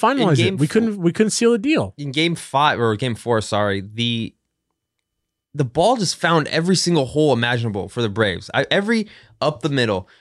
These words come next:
Speaker 1: just outside Turner's reach, just outside Muncie's reach, up the middle, up the middle, find the hole, find the hole, up into the gap.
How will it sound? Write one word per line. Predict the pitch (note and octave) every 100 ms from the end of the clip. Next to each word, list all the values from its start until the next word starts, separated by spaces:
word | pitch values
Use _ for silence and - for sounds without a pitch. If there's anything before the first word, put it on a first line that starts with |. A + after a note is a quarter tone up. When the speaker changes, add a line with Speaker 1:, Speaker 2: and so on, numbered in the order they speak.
| _
Speaker 1:
just | - D3 -
outside | D#3 - C#3+ C3+
Turner's | - C3 A#2
reach, | A2 G#2 -
just | C#3+ D3+
outside | C#3+ - C3+
Muncie's | B2 A#2+ A#2 G#2
reach, | G#2 G2+ -
up | D3+ D3+
the |
middle, | C3 A2 G2
up | C#3+
the | -
middle, | A#2+ G2+
find | - D3
the | C3
hole, | A2
find | - C3+ B2
the |
hole, | A2+ G2
up | A2+ -
into | D3+ D#3+
the | C#3+
gap. | A#2 G#2 F#2